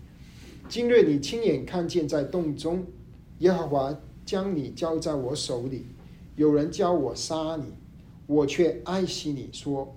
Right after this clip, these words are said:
我不敢伸手害我的王，因为他是耶和华的受膏者。”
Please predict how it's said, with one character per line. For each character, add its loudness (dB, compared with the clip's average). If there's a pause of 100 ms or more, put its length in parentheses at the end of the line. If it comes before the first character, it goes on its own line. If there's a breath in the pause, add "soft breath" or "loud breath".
我 0
不 -4
敢 0
伸 -4
手 -6 (100)
害 -2 (140)
我 -10
的 -14
王， -12 (560 loud breath)
因 2
为 2 (180)
他 -10
是 -8 (200)
耶 -6
和 -12
华 -14
的 -18
受 -10
膏 -14
者。” -16